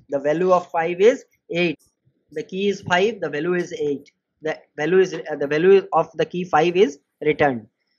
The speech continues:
Now see here, D one dot get, and if I am writing fifteen, I want the value of that key whose key value is fifteen.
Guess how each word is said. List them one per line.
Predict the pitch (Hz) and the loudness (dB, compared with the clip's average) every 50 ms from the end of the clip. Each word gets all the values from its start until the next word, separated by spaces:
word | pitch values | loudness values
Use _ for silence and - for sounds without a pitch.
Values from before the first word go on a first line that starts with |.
| _ _ _ - | _ _ _ -8
Now | 156 170 185 214 208 | -4 -2 -2 -2 -2
see | 202 208 202 214 208 | -4 -4 -4 -2 0
here, | 196 190 185 175 170 - - - _ _ _ _ _ _ _ _ _ 139 | 2 2 2 2 2 0 -4 -10 _ _ _ _ _ _ _ _ _ -8
D | 143 175 185 | -6 -4 -2
one | 185 214 220 226 220 | 0 0 0 0 2
dot | 202 202 196 190 190 208 208 - - _ _ _ _ - - 131 135 | 4 6 8 8 8 6 2 -2 -8 _ _ _ _ -18 -16 -6 -2
get, | 165 180 185 185 190 190 190 - - - - - - - _ _ - - _ _ _ _ _ - | 0 2 4 2 2 0 -4 -10 -20 -20 -20 -20 -20 -20 _ _ -20 -20 _ _ _ _ _ -12
and | 160 170 | -6 -6
if | 185 180 196 | -4 0 2
I | 196 | 4
am | 202 208 | 4 4
writing | 202 190 190 185 202 202 190 | 4 2 0 0 -2 -6 -6
fifteen, | 190 - 190 185 - _ - 226 214 202 185 151 123 131 _ _ _ _ _ - _ _ _ _ _ | -6 -8 -8 -8 -8 _ -4 -2 0 0 -2 -4 -6 -12 _ _ _ _ _ -20 _ _ _ _ _
I | - 151 170 | -6 -4 -4
want | 170 170 175 185 196 214 220 214 - _ _ - - _ _ _ - - _ _ _ | -2 0 0 2 2 0 -2 -4 -10 _ _ -20 -20 _ _ _ -20 -20 _ _ _
the | 165 175 | 0 2
value | 156 170 170 180 202 220 220 | 4 6 6 8 8 8 8
of | 208 202 - - _ _ _ _ _ _ _ _ _ _ _ | 6 4 2 -4 _ _ _ _ _ _ _ _ _ _ _
that | 151 196 226 247 - - | 6 6 6 6 2 -4
key | - 226 214 214 226 233 - 156 | -4 -2 0 0 -2 -2 -4 -4
whose | 170 190 190 | -2 -2 -2
key | - - 208 220 | -2 -2 0 4
value | 196 202 208 208 208 | 6 6 6 8 6
is | 202 202 196 - | 6 4 2 0
fifteen. | - 185 175 - - 185 175 156 131 113 | -4 -6 -4 -2 -2 -2 -2 -2 -4 -8